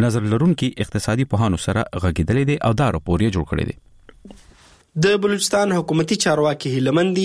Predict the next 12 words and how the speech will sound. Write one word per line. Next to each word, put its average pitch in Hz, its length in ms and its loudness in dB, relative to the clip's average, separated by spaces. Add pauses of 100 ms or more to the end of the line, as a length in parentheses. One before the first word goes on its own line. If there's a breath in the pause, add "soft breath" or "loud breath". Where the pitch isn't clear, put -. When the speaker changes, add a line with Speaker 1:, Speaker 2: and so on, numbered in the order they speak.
(140)
Speaker 2:
چې 190 480 -2
د 165 240 2
بلوچستان 160 640 0
سبمټ 175 560 -2
په 151 120 0
نامه 147 240 2 (360)
د 139 180 4
غونډه 160 340 2
کې 151 160 -2
به 170 100 4 (440 loud breath)
په 180 240 0
دې 185 100 2